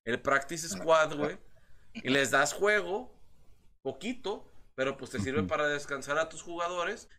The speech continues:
Speaker 1: ¿Qué va a pasar? Pues a la gente quiere ver, güey, a los, a las estrellas en el jueves también, güey. César, Michuy, por favor, ¿ustedes cómo ven, güey, lo que dice Macías, güey, de las vivencias sobre el, el, el jueves por la noche?
Speaker 2: Yo complemento un poquito ahí lo que decía Macías y, y,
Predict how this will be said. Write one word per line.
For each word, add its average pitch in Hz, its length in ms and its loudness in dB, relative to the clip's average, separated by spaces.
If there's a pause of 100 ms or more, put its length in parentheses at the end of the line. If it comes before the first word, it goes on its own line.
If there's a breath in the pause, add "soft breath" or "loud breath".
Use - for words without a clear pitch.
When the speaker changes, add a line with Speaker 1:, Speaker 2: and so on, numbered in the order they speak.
(100)
Speaker 1:
¿Qué 131 80 2
va 151 120 4
a 151 40 0
pasar? 165 320 2
Pues 135 160 -6
a 127 60 6
la 120 100 2
gente 135 300 0
quiere 151 260 4
ver, 143 260 4
güey, 147 180 2
a 135 60 4
los, 120 260 -6
a 127 100 2
las 117 180 0
estrellas 127 420 0
en 139 80 -4
el 127 80 -8
jueves 127 340 -2
también, 147 380 -2
güey. 113 140 -14 (680 soft breath)
César, 147 380 -2
Michuy, 151 440 -4 (260)
por 113 140 -12
favor, 120 400 -6 (440)
¿ustedes 143 260 -4
cómo 143 280 -8
ven, 135 160 -10
güey, 135 140 -10
lo 120 120 -8
que 113 100 -14
dice 113 200 -12
Macías, 120 480 -10
güey, 117 180 -14
de 107 60 -12
las 101 160 -16
vivencias 110 500 -12
sobre 104 240 -14
el, 92 260 -20
el, 98 260 -16
el - 200 -16
jueves 117 280 -8
por 104 180 -16
la 104 120 -14
noche? 98 340 -18 (1000)
Speaker 2:
Yo 123 180 6
complemento 143 540 4
un 160 80 4
poquito 143 400 4
ahí 135 140 8
lo 135 120 4
que 123 160 8
decía 120 260 8
Macías 110 540 8
y, 92 220 0
y, 92 300 0